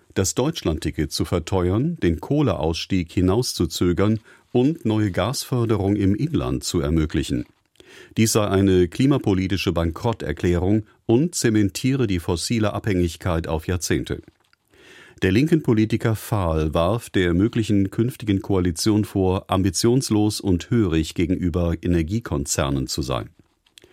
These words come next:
Die Umweltverbände Greenpeace, Deutsche Umwelthilfe, W W F und B U N D forderten in einem offenen Brief die Beibehaltung des sogenannten Heizungsgesetzes.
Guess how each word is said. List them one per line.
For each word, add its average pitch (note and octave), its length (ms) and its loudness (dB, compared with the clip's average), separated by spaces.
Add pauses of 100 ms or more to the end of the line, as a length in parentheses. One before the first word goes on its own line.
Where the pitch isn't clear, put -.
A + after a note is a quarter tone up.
(480)
Die - 80 2
Umweltverbände A2 720 4
Greenpeace, G2 640 0
Deutsche A2 340 0
Umwelthilfe, D#2+ 800 0
W F#2+ 180 2
W G2+ 100 2
F A2+ 260 -2
und F2+ 240 0
B F#2+ 200 0
U F2+ 160 -2
N F#2 200 2
D E2+ 260 2 (220)
forderten A#2+ 560 0
in G#2+ 120 2
einem F#2+ 260 2
offenen B2+ 440 -2
Brief D#2 480 0
die D#2+ 380 0
Beibehaltung F#2 1400 0
des E2+ 140 -4
sogenannten F#2 680 0
Heizungsgesetzes. D#2+ 960 -2